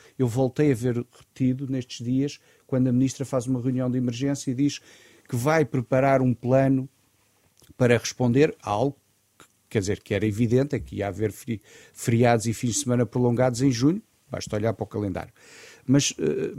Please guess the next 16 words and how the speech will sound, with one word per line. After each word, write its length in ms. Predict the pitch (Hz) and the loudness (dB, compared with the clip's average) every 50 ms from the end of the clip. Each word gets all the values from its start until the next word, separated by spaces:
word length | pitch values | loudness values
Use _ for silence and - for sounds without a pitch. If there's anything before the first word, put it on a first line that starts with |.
| 156 - | -10 -4
nós 380 | - - 135 147 160 143 - - - | 0 2 4 4 4 2 -2 -4 -4
achamos 400 | 151 127 - - 165 147 139 - | -4 -2 0 2 4 4 2 2
que 60 | - 131 | 0 0
o 20 | |
Ministério 360 | 135 131 120 - - 127 117 | 0 0 0 0 -2 -2 -2
da 100 | 117 123 | -2 -4
Saúde 340 | 113 - - 123 123 120 113 | -4 -2 0 0 2 2 0
tem 100 | - 117 | 0 -4
que 80 | 95 - | -4 -2
fazer 280 | - 110 113 117 98 - _ | -4 -2 -2 -2 -4 -4 _
toda 320 | - - 147 147 127 123 113 | -2 0 0 2 2 0 0
a 40 | 107 | 0
gestão, 460 | - - - - - - 117 110 101 | -2 -4 -6 -4 0 0 0 0 0
toda 220 | - - 117 113 | -2 -2 -2 0
a 60 | 113 | 0
microgestão 720 | 113 120 120 - - 113 110 101 - - - 110 104 92 | 2 2 0 0 -2 -4 -4 -4 -6 -8 -8 -8 -8 -8